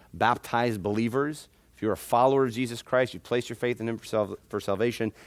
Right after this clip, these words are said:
and you've been baptized as a profession, uh, uh, or upon your profession of faith, as a visible picture of your faith in Christ, then we welcome you to take the supper with us. If that doesn't describe you, then we just ask you to, uh,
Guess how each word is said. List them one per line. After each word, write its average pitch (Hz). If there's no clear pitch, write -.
and 104
you've 101
been 95
baptized 131
as 98
a 95
profession, 135
uh, -
uh, 107
or 101
upon 135
your 123
profession 127
of 98
faith, 135
as 92
a 95
visible 107
picture 147
of 127
your 123
faith 120
in 113
Christ, 107
then 107
we 101
welcome 113
you 104
to 98
take 104
the 87
supper 90
with 87
us. 82
If 104
that 101
doesn't 127
describe 165
you, 165
then 123
we 107
just 98
ask 107
you 104
to, 98
uh, 87